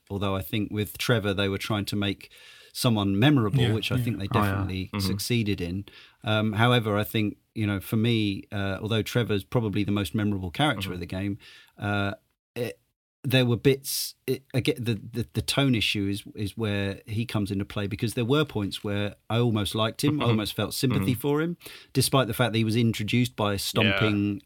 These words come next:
Speaker 4: Yeah.
Speaker 1: a
Speaker 2: Yeah.
Speaker 1: previous G T A protagonist's head into
Speaker 4: <laughs>
Speaker 1: mush. Um, and he, uh,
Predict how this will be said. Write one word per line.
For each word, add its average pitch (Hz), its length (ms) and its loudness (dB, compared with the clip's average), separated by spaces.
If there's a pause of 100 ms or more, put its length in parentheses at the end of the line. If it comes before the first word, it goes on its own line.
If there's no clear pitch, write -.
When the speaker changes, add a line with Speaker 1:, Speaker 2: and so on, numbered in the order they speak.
Speaker 4:
Yeah. 110 60 2
Speaker 1:
a 101 40 2
Speaker 2:
Yeah. 135 140 2
Speaker 1:
previous 120 360 2
G 110 200 0
T - 120 -2
A 107 100 2
protagonist's 101 580 0
head 110 320 0
into 110 540 0
Speaker 4:
<laughs> - 20 2
Speaker 1:
mush. 107 500 0 (540)
Um, 107 400 2
and 110 520 4 (140)
he, 104 580 2
uh, 95 440 -2